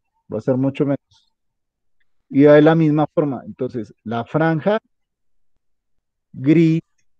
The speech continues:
va donde está marcándonos este,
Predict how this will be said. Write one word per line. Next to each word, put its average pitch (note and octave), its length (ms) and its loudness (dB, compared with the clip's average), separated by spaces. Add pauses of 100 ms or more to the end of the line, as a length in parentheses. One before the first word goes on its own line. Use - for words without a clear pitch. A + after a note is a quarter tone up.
(1000)
va E3+ 200 4
donde D#3 240 0
está C3+ 200 -4
marcándonos C#3+ 760 -8
este, - 400 -14